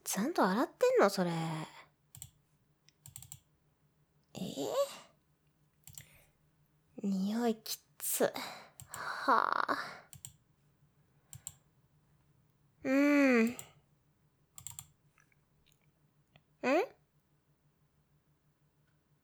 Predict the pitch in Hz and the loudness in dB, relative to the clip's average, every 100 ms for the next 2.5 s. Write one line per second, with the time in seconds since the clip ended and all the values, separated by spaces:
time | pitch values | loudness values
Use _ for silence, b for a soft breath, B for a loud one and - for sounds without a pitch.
0 | _ _ _ _ _ _ _ _ 254 240 | _ _ _ _ _ _ _ _ -10 -8
1 | B B B B B _ _ _ _ 190 | B B B B B _ _ _ _ 0
2 | 214 202 196 220 | 2 2 2 0